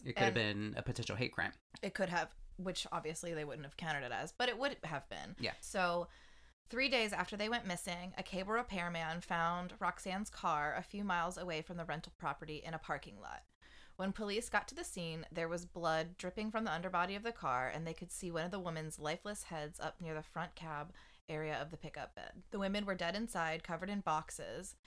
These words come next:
Speaker 2: Both had been shot twice. They were bound, gagged, their eyes and mouths were covered, their hands were duct taped behind their backs, and their ankles were duct taped as well.
Speaker 1: They were shot with a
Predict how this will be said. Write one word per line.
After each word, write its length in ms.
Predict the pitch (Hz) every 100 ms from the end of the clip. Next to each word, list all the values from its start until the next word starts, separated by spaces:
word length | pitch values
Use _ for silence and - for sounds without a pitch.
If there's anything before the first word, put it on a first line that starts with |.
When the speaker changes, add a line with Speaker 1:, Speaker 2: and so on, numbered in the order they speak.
| - -
Speaker 2:
Both 160 | 180 175
had 100 | 190
been 140 | 208
shot 300 | 202 175 - -
twice. 500 | 165 104 - - - - - - -
They 120 | 185 175
were 80 |
bound, 560 | 170 175 180 196 208 - -
gagged, 480 | 170 160 160 160 - -
their 200 | 175 -
eyes 440 | 160 175 190 - -
and 180 | 202 202
mouths 320 | 175 160 156
were 100 | -
covered, 580 | 170 165 151 131 131 - -
their 160 | - 170
hands 320 | 170 175 180
were 100 | 220
duct 360 | 196 170 - -
taped 340 | 175 165 - -
behind 260 | 175 160 170
their 120 | 180
backs, 360 | 160 170 - -
and 100 | 170
their 140 | 165
ankles 340 | 151 151 151 151
were 60 |
duct 240 | 143 143 -
taped 240 | 156 143
as 160 | 151 -
well. 240 | - - - - - -
Speaker 1:
They 80 | 127
were 100 | 131
shot 300 | - 113 -
with 160 | - 117
a 320 | 104 101